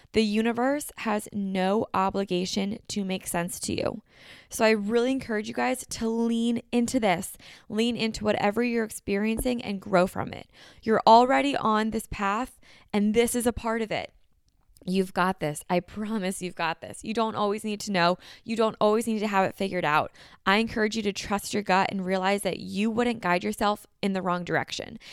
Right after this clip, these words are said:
And guess what? Even if you do go in a direction that feels right to you and you realize five years down the line that it was the complete wrong move, you had to go through that to reroute your life. You had to go through this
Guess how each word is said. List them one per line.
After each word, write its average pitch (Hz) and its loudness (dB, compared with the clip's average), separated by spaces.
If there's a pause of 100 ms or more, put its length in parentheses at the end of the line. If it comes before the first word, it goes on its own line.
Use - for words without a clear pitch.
(220)
And 220 2
guess 277 2
what? 285 4
Even 269 0
if 381 0
you 311 0 (200)
do 240 2 (100)
go 220 6
in 247 0
a 240 4
direction 214 0
that - -2
feels 240 -2
right 214 2
to - -6
you 208 4
and 220 -2
you 214 0
realize 233 2 (400)
five 233 6
years 240 4
down 220 4
the 220 2
line 208 2
that 233 -2
it - 4
was 226 0
the 226 -6
complete 269 -2
wrong 254 6
move, 240 -2 (300)
you 254 -4
had 240 -2
to 262 -2
go 240 0
through 294 -4
that 190 0 (220)
to - -4
reroute 240 0
your 226 0
life. 254 -2 (220)
You 247 -2
had 269 2
to 269 -6
go 233 -2
through 294 -4
this 247 0